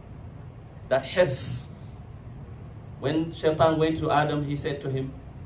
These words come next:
"If you eat from this tree, you will have two things. You have kingdom, and you have eternal life." That's what he said to them. Al-Mulk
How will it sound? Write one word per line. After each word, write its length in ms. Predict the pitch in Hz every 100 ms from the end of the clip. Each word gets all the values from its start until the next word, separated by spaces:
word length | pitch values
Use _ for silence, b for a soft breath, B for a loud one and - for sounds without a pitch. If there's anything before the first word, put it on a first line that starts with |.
| - - - - - - - -
"If 220 | 117 117
you 300 | 160 180 165 202
eat 240 | 190 185
from 280 | 147 131 127
this 200 | 131 -
tree, 340 | 165 185 - - - - - - -
you 100 | 135
will 80 | 151
have 200 | 147 -
two 120 | 151 -
things. 360 | 113 - - - - - - - - - - - - - - - - - - - - - 117
You 60 |
have 300 | - 123 -
kingdom, 440 | - 170 170 214 - - - - - - - - - -
and 140 | 123 123
you 60 |
have 180 | 123 123 - - - - - - - - - - - -
eternal 400 | 123 - 127 104
life." 340 | - - - - - - - - - - - - - - - - - - - - - - - - - - - - - -
That's 200 | 139 147
what 120 | 139 135
he 80 |
said 220 | 170 - -
to 100 | -
them. 140 | - - - - - - - - - -
Al-Mulk 460 | 117 147 196 -